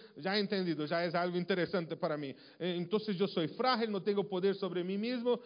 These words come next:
Pois então, isso já explica um montão de coisas. Agora, eu, hum, quero ser vazia.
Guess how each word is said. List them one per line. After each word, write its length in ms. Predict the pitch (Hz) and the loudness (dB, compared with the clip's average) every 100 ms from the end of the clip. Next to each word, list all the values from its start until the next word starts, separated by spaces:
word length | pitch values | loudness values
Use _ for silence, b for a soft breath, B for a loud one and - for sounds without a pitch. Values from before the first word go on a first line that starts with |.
| B | B
Pois 140 | - 202 | -2 0
então, 200 | 196 214 214 214 | 2 0 -2 -2
isso 260 | 220 233 | 0 0
já 140 | 220 220 | 0 0
explica 500 | 220 226 214 220 214 B B | 0 -4 -2 -2 -4 B B
um 80 | 208 | 0
montão 320 | 208 208 240 | 2 2 2
de 120 | 226 | 2
coisas. 440 | 220 190 - 127 - B | 2 0 0 -8 -10 B
Agora, 420 | 175 185 196 208 - 160 | 4 6 6 6 2 2
eu, 480 | 208 220 220 226 220 | 4 6 4 2 0
hum, 540 | 214 208 202 196 190 - | -2 -4 -4 -4 -4 2
quero 200 | 208 196 | 2 4
ser 140 | 202 | 0
vazia. 500 | 156 156 - 143 110 | 0 -2 -2 -4 -6